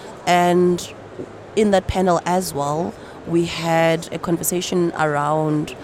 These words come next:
Africa coming to Europe. And also, I think for me, the most important element of it is that we need to first, as a continent, start collaborating with each other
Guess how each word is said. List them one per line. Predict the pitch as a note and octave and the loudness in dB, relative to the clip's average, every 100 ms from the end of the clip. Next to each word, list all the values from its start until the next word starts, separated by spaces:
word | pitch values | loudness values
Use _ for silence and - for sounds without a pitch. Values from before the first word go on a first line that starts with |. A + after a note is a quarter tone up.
| - - - | -16 -16 -4
Africa | E3+ E3+ F#3 - E3+ D#3+ D#3 | -4 -2 -6 -4 0 0 0
coming | - D#3 D#3 | -2 0 0
to | D3+ D#3+ | -2 -4
Europe. | F3 F#3 F3+ F3 - - - - - | 2 4 4 2 -4 -14 -14 -16 -2
And | E3 | 0
also, | - G#3 | 0 0
I | F#3 | 0
think | A#3+ A3 - | 0 -6 -8
for | - F#3 | -4 0
me, | F3+ G3 G3+ | 4 4 2
the | E3+ | 2
most | E3 F#3+ - | 2 0 -2
important | F3 - F#3+ F#3+ E3+ - - - - - | -4 -2 -2 0 -2 -4 -14 -16 -12 0
element | F#3+ F3 D#3 - | 2 2 0 -2
of | E3+ - | -4 -2
it | E3 D#3+ - | -2 -2 -4
is | E3 | -2
that | - D#3 D3+ D#3 - - - - - - - | -2 0 0 -2 -6 -12 -14 -16 -16 -16 0
we | F#3 | 4
need | G3+ G#3+ | 4 0
to | A3 | -4
first, | F#3+ F#3 - - | -2 0 -2 -6
as | - F3+ | -2 -2
a | E3+ | -2
continent, | - F3+ G3 G#3+ D4 - - - - C3+ - - - - - - - | -2 -2 0 -2 -4 -8 -14 -16 -16 -16 -16 -18 -18 -18 -18 -18 -12
start | - - G3+ - | -6 0 0 2
collaborating | G3 F3 D#3+ D#3 F3+ F3+ | 2 2 4 2 2 -2
with | D#3+ D#3+ | -2 -4
each | - | -4
other | D#3+ E3 - B3 | -4 -4 -6 -6